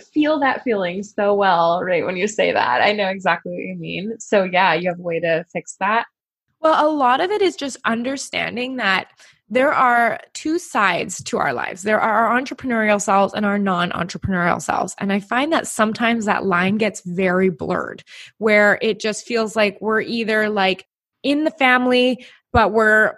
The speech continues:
Speaker 2: thinking about the business, but we're in the business and we're kind of working there, but we're also thinking we should be with our family. And it's really understanding that there needs to be a component of deep quality downtime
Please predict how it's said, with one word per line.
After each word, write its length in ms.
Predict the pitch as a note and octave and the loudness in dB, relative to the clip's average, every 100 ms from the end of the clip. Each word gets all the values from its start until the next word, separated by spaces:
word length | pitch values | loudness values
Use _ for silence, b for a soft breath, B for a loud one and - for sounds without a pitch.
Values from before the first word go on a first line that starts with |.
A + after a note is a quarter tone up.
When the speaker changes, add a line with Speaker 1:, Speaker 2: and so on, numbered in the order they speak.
| - | -4
Speaker 2:
thinking 240 | D#4 B3+ | -4 -2
about 140 | A#3+ G#3+ | 0 0
the 80 | G3 | 0
business, 420 | F#3 F#3+ G#3 G#3 | -2 0 -2 -2
but 140 | F#3 | -4
we're 140 | F#3+ F3 | -4 0
in 240 | B3+ C#4 | -2 -2
the 60 | B3+ | 0
business 480 | A#3+ G#3 A3+ A3+ | 0 2 -2 -2
and 100 | G#3+ | -4
we're 100 | F3 E3+ | -8 -8
kind 260 | - C#4+ | -4 -2
of 80 | C#4+ | 0
working 300 | B3 B3 A#3+ | 0 0 0
there, 160 | A3+ A3 | 2 2
but 160 | D3+ | 2
we're 180 | C#3 E3 | 0 2
also 260 | A3+ C#4 C#4 | 2 2 -2
thinking 280 | C4+ B3+ A#3+ | -4 -2 -2
we 100 | A3+ | -2
should 180 | A#3 | -2
be 100 | G3 | -2
with 140 | G#3+ G#3 | 0 2
our 120 | G3+ | 0
family. 480 | F#3+ G3 G3 G3 F#3+ | 0 0 0 0 -2
And 160 | G3+ | -2
it's 140 | G3+ G3 | -4 -4
really 320 | A3 C#4+ D#4+ | -2 0 0
understanding 680 | C#4 A#3+ - G#3 F#3+ G3 G3+ | -2 -4 -4 -2 0 0 -2
that 260 | F#3+ F3 - B B B B - | -2 -4 -6 B B B B -10
there 280 | G3 A#3+ B3 | 2 4 4
needs 420 | A3+ A3 A#3 A#3+ | 2 2 0 -2
to 100 | - | -2
be 200 | C#4 D4 | 2 2
a 80 | D4 | 0
component 680 | - C#4 - F#3+ F#3+ A#3+ B3+ | -4 -6 -4 -2 0 0 0
of 280 | A#3 F#3+ F3+ | -2 -2 -4
deep 320 | - G#3+ - - _ | -2 -2 -4 -12 _
quality 640 | - - G3+ G3+ G3 G3 F#3 E3 | -12 0 2 2 2 0 -4 -8
downtime 680 | F3+ F#3+ F3 F3 F#3+ F#3 F3+ | -2 0 0 -2 0 2 0